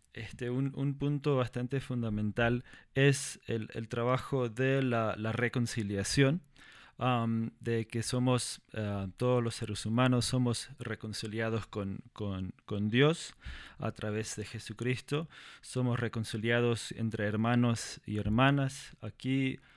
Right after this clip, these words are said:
ah, tam-, también, eh, siguiendo el ejemplo de, de, am, de Jesucristo. Am, pero también algunos podemos ir un poquito más allá y decir que a través de, am, de la, de, bueno, de, de,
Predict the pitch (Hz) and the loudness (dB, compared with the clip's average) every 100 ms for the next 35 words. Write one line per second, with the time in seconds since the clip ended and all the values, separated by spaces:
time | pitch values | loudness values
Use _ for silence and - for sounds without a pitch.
0 | _ - 110 _ - 113 107 104 110 117 | _ -8 -8 _ -4 -2 0 -2 0 4
1 | 135 139 135 123 - 113 107 - 127 123 | 6 8 6 4 -2 -6 -6 -4 2 6
2 | 139 131 117 107 151 156 143 131 127 120 | 6 6 4 4 4 4 4 4 6 6
3 | - 110 120 135 127 - - - 104 120 | 0 -2 2 4 2 0 -6 -4 0 2
4 | 127 127 117 - _ - - - - 107 | 4 2 0 -4 _ -20 -20 -20 -8 -2
5 | 107 104 104 113 - 120 120 113 104 - | 0 0 0 -2 -2 -6 -6 -4 -4 -4
6 | 120 123 - - - - - - 131 131 | -4 -6 -8 -20 -20 -20 -4 2 2 2
7 | - 156 160 160 165 190 196 - - 147 | 6 8 8 8 10 10 10 4 0 2
8 | 151 180 190 - 156 151 160 160 160 147 | 4 6 4 4 4 6 6 4 4 2
9 | 135 131 175 185 160 147 131 131 135 131 | 0 -2 0 2 4 4 4 4 4 4
10 | 123 156 151 147 - 139 131 127 123 135 | 4 6 6 4 0 2 2 2 2 6
11 | 151 170 160 - - 113 120 123 120 117 | 6 6 2 -6 -10 -4 2 4 4 4
12 | 117 113 - 110 107 104 101 101 - 120 | 0 -2 -6 -2 -2 0 -2 -4 -4 -2
13 | 117 117 - - 127 143 101 101 110 110 | 0 -2 -4 -4 2 2 2 -2 -4 -4
14 | 117 | -4